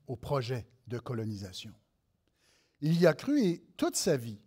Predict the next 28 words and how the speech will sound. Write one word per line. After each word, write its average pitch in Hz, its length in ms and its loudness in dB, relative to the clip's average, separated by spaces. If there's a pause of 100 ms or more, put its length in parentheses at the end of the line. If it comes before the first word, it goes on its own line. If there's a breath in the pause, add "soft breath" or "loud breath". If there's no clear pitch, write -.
il 135 100 0
s'est 220 200 0
battu 180 460 0
pour - 200 -6
que 156 80 -2
l'Abitibi 143 840 2 (440)
soit 185 400 2
autre 294 200 2
chose 214 440 -2
qu'un 151 200 4
immense 233 720 4
réservoir 170 1080 0 (280 soft breath)
de 135 80 -2
ressources 175 560 -4 (100)
naturelles 170 720 -2 (380 soft breath)
qui - 80 -18
serait - 180 -10
exploité 175 640 -4
par 139 420 -4 (140)
des 143 80 -2
multinationales. 120 720 -6 (880)
Il 165 60 -4
s'est 240 160 2
battu 214 280 4
aussi 311 360 0
pour - 240 -2
que 202 80 -2
l'Abitibi, 202 720 0